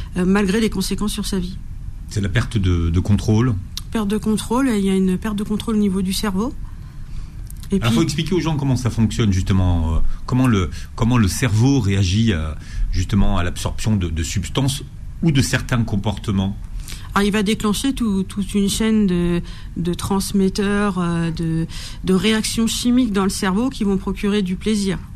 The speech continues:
Speaker 1: On commence toujours à consommer parce qu'on a eu du plaisir à consommer, euh, une drogue. Et puis dans le cerveau, on a aussi ce qu'on appelle le contrôle inhibiteur, que nous, les personnes sujettes à l'addiction, on n'a pas. Euh, il se, il, au fur et à mesure, il n'existe plus. C'est juste,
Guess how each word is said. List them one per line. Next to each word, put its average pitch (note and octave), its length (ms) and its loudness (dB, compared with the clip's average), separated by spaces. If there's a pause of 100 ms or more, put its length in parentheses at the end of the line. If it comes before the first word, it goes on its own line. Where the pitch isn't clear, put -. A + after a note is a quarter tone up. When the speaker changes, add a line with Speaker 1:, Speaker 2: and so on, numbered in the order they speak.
(140)
Speaker 1:
On - 60 -8
commence F3 340 -4
toujours F#3 300 -4
à D3+ 100 -4
consommer F#3 480 -2
parce - 220 -6
qu'on F3+ 180 -2
a E3 80 -2
eu E3 160 -2
du D#3+ 140 -6
plaisir G3+ 420 -2
à D#3+ 80 -2
consommer, F3+ 540 0
euh, D#3 40 2 (460)
une G3 140 4
drogue. E3+ 320 0 (600)
Et F#3 80 -2
puis A#3 180 -2
dans G#3+ 80 4
le G#3 80 2
cerveau, G#3 320 4
on A#3+ 60 6
a G#3 60 4
aussi G3+ 280 -2
ce - 100 -4
qu'on G3+ 120 0
appelle G#3 240 0
le F#3+ 80 0
contrôle A3 440 0
inhibiteur, G#3+ 800 0 (680)
que G#3+ 100 -2
nous, B3+ 380 6
les F#3+ 100 -2
personnes G3+ 320 -2
sujettes G#3+ 340 -2
à G3 80 0
l'addiction, F#3+ 600 -2
on G3+ 100 2
n'a G3+ 140 2
pas. G#3 180 0 (880)
Euh, F3+ 80 -2
il G3 140 -2
se, G3 280 0
il, F#3+ 360 -2
au F#3+ 60 -2
fur G#3+ 180 -2
et G#3 40 2
à G#3 40 4
mesure, G#3 320 2
il A3 100 2
n'existe G#3+ 440 0
plus. - 160 -4
C'est G#3+ 180 -2
juste, A3+ 340 -2